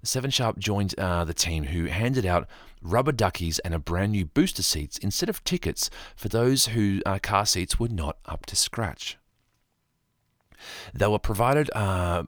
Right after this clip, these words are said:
by the Trusts and West Auckland community-owned social enterprise that was approached by police and, uh, Plunket after seeing the need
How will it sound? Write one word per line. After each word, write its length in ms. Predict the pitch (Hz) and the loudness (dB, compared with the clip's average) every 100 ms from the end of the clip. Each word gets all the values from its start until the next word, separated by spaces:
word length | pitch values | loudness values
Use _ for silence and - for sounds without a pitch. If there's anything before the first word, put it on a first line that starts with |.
| - | -6
by 260 | 92 87 | -4 -2
the 80 | 87 | -2
Trusts 480 | - 127 127 - - | -2 0 0 0 -2
and 160 | 101 90 | -2 -2
West 280 | 82 104 - | 0 0 0
Auckland 320 | 95 - 90 | -2 -2 -4
community-owned 720 | - 90 85 82 - 82 80 | -2 0 2 0 -2 -2 0
social 360 | - 80 80 - | 0 -2 -4 -4
enterprise 640 | 139 147 139 135 135 - - - - - | -2 -2 0 2 2 0 -4 -12 -18 -10
that 220 | - 92 | -4 -2
was 240 | 82 90 82 | 0 0 0
approached 420 | - 127 170 - | -2 2 2 2
by 160 | 110 101 | 0 0
police 560 | - 76 80 - - - - - | 0 0 0 0 0 -4 -18 -12
and, 340 | - 90 85 80 | -4 -2 0 0
uh, 160 | 87 82 | 0 -2
Plunket 380 | - 113 95 98 | 0 0 0 -2
after 200 | 85 87 | -2 -2
seeing 300 | - 123 127 | 0 0 0
the 100 | 147 | 0
need 440 | 120 78 73 69 | 0 -2 -4 -8